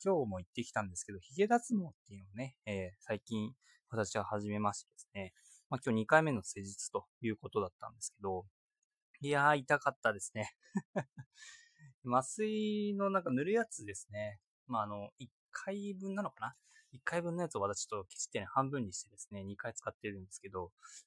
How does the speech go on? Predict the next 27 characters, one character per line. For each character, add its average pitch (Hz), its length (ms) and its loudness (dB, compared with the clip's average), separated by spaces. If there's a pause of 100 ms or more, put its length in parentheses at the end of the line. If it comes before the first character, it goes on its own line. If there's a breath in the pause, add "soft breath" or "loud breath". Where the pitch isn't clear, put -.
ま 131 60 -6
あ、 - 20 -10
そ 135 80 -6
れ 135 60 -2
で 131 120 -2
全 120 160 0
体 120 160 -4
に、 113 320 -8
え 98 300 -6
ー、 - 40 -16
な-、 131 160 -8 (300)
な 117 80 -18
ん - 20 -20
か、 - 240 -10 (840)
ま 120 80 0
あ、 - 20 2
い 107 40 0
い 104 40 -6
感 110 160 0
じ 101 100 -6
に 101 60 -4
塗 98 60 -6
っ - 20 -16
て 113 120 -8
で - 120 -10
す - 120 -8
ね、 - 200 -20